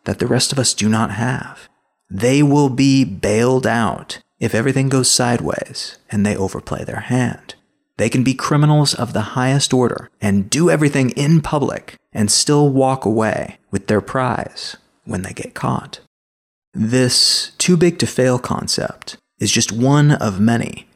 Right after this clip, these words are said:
mechanisms that people in power are able to use to keep themselves safe, even when the worst happens and their house of cards collapses around them. There's the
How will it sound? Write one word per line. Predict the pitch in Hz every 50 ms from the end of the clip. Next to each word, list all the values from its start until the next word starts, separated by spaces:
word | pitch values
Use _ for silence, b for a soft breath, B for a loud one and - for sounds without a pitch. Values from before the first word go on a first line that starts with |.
| _ _ _ -
mechanisms | - 104 110 - - 76 - 78 - - - - - - - - - _ _ _
that | - 95 - -
people | - 135 139 139 139 131
in | 120 110
power | 107 127 127 127 123 117 98 80 -
are | 95 98
able | 104 107 98 - 95
to | - 87
use | 87 123 156 160 135 107 - -
to | - -
keep | - - - 160 151 -
themselves | - - 135 135 127 - - 135 127 123 123 123 -
safe, | - - - 151 143 131 - - - - - - _ _ _
even | - 104 120 123 139 143 139 139
when | 139 135 127
the | 117
worst | 101 113 127 139 135 - - -
happens | - 82 - - - - - - - - - - - _ _ -
and | 98 101
their | 104 104 104
house | 113 120 117 113 -
of | - -
cards | - - - - - -
collapses | - - - - - - - - - -
around | 78 95 104 110 123 127 117 92
them. | - - - - _ _ _ _ _ _ _ _ _ _ _ _ _ _ _ _
There's | 110 117 117 113 104 -
the | - 117 113 110 107 107 101 101 101